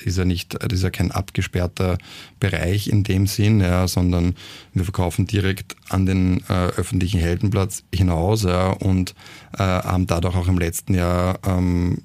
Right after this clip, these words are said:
Takeaway-Programm gemacht, aber erst relativ spät, ja, um eben eine Clusterbildung, äh, zu verhindern. Also im letzten Jahr im Mai erst begonnen mit Picknicks, die sehr gut funktionieren, auch dieses Jahr wieder angeboten werden, ähm,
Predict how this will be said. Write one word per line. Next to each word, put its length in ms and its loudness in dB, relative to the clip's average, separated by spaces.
Takeaway-Programm 920 0
gemacht, 340 0
aber 140 0
erst 340 -6
relativ 420 -2
spät, 460 -2
ja, 240 2
um 240 0
eben 300 2
eine 140 2
Clusterbildung, 760 0
äh, 40 -4
zu 160 -2
verhindern. 580 2
Also 140 -2
im 60 2
letzten 260 -2
Jahr 80 2
im 40 2
Mai 180 0
erst 180 0
begonnen 340 2
mit 160 -2
Picknicks, 560 -2
die 260 2
sehr 160 -2
gut 140 0
funktionieren, 460 2
auch 120 -2
dieses 160 2
Jahr 100 4
wieder 120 4
angeboten 460 2
werden, 320 2
ähm, 420 4